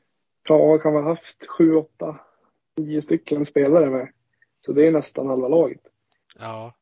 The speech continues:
Speaker 1: Så att, eh, bra år för Kramfors.
Speaker 2: Ja, visst. Eh,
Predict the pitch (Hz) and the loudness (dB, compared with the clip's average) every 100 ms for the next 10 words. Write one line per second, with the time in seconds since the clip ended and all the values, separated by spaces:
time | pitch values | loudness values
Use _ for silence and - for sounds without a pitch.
0 | - 131 - - 135 131 131 127 123 - | -12 -12 -10 -4 -2 0 0 -2 -6 -12
1 | 135 151 165 151 151 131 131 131 - 143 | -4 2 4 4 2 -2 -12 -14 -14 -16
2 | - - _ _ _ _ _ 120 113 117 | -16 -20 _ _ _ _ _ -18 -16 -14
3 | 120 - - - - _ _ _ _ _ | -14 -14 -16 -18 -20 _ _ _ _ _
4 | _ _ _ - 117 107 107 110 | _ _ _ -20 -18 -18 -18 -20